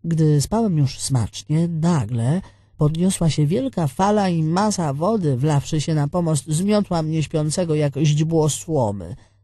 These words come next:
Jima aż trzęsło ze śmiechu, bo zawsze był wesoły, ale wskoczył po mnie do wody.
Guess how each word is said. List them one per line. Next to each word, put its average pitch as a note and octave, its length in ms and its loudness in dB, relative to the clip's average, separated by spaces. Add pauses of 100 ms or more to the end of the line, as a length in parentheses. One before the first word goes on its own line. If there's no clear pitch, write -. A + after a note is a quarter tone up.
(600)
Jima C#3+ 400 2
aż C#3 200 -2
trzęsło D3+ 600 0
ze C#3 120 2
śmiechu, D#3+ 380 -2
bo D#3 140 0
zawsze E3 300 -2
był E3+ 160 0
wesoły, F#3+ 420 0
ale D#3+ 220 0 (260)
wskoczył F3+ 460 -2
po D#3+ 140 0
mnie E3 180 -2
do D#3+ 120 2
wody. C3 340 0